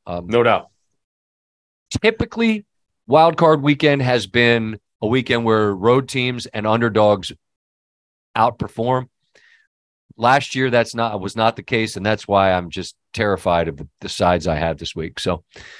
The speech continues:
Speaker 1: um, I don't know. It'll be, it's gonna be fun to watch in the playoffs, man. You wait all year for 'em.
Speaker 2: These two
Speaker 1: Um,
Speaker 2: weeks,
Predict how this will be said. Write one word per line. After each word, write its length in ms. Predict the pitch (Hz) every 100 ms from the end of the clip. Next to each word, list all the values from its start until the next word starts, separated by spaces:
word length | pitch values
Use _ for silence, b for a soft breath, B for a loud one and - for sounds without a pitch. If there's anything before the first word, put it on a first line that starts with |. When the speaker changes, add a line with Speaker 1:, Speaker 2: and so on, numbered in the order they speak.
| B B
Speaker 1:
um, 300 | 87 87 87 -
I 80 |
don't 100 | 156
know. 120 | - -
It'll 160 | - 127
be, 180 | 120 - -
it's 100 | 127
gonna 100 | 185
be 80 | 135
fun 160 | 127 117
to 60 |
watch 260 | 113 131 -
in 60 |
the 80 | 165
playoffs, 380 | - 202 110 -
man. 120 | 90
You 100 | 117
wait 140 | 120 123
all 120 | 127
year 120 | 127
for 180 | 147 85
'em. 40 | 73 _ _ _ _
Speaker 2:
These 220 | 139 165
two 200 | - 190
Speaker 1:
Um, 60 | 165
Speaker 2:
weeks, 520 | 147 143 - - -